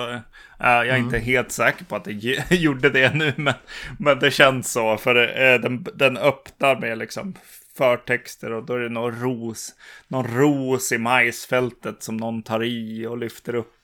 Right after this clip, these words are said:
Speaker 1: och, <laughs> det känns väldigt märkligt. Det som jag, jag känner av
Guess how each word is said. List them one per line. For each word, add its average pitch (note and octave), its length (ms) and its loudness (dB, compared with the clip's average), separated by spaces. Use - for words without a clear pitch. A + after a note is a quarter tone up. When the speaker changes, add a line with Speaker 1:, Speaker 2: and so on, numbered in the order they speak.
Speaker 1:
och, A2 220 -4
<laughs> E3 840 2
det F3+ 60 0
känns - 380 -6
väldigt A#2+ 240 -6
märkligt. B2+ 840 2
Det B2+ 340 2
som - 140 -6
jag, B2+ 200 0
jag B2+ 160 -8
känner B2 460 0
av A2+ 500 4